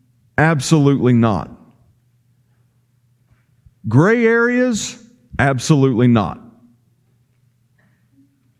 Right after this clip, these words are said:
But you see, what about this? No.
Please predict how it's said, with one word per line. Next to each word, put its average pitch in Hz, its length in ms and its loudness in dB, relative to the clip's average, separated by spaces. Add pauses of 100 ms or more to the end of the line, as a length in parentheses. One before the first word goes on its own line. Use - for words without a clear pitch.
(960)
But 127 80 2
you 123 100 2
see, 139 160 0
what 135 220 0
about 123 180 -2
this? 151 160 -2 (100)
No. 120 300 0